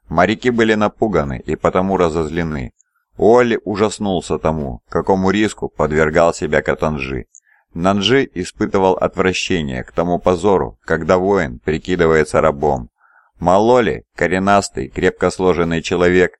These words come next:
лицо которого в лучшие времена было румяным, пылал от гнева. Лишь успокаивающее влияние его жены Фалы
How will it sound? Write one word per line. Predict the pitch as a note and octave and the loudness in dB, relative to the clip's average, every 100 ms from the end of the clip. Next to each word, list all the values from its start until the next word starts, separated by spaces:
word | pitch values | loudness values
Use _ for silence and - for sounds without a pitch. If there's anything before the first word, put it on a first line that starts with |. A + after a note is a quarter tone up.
| - | -10
лицо | D#2 E2+ E2+ F#2+ | -4 -2 0 -2
которого | E2 E2+ F#2+ F2 D2 C2+ | 0 -2 0 2 2 0
в | C#2 | -2
лучшие | E2+ E2+ E2+ D#2+ | -2 -2 0 2
времена | D#2+ E2 E2 D#2+ | 2 0 0 0
было | D2+ D#2+ D#2+ | 0 0 0
румяным, | D#2+ E2 E2 D2+ A#1 - | 0 0 0 -2 -8 -10
пылал | - D#2 D2+ C#2+ | -2 2 2 2
от | - C#2+ | -2 -4
гнева. | D2 D2+ C#2 A#1+ A1 _ _ _ _ - | -4 -6 -4 -6 -10 _ _ _ _ -4
Лишь | F#2 A#2+ - - | 2 2 0 -8
успокаивающее | F#2+ - G2 A2 G#2 G2+ F#2+ F2+ - F2 | -6 -4 2 4 4 4 2 0 -2 -2
влияние | F2 F2+ F#2 F#2 F2+ E2 D#2+ | 0 0 2 2 0 -2 -2
его | D#2+ F2 | 0 0
жены | E2 F2 F2+ | 0 0 -2
Фалы | E2+ F#2+ F#2 D#2+ | 0 2 2 2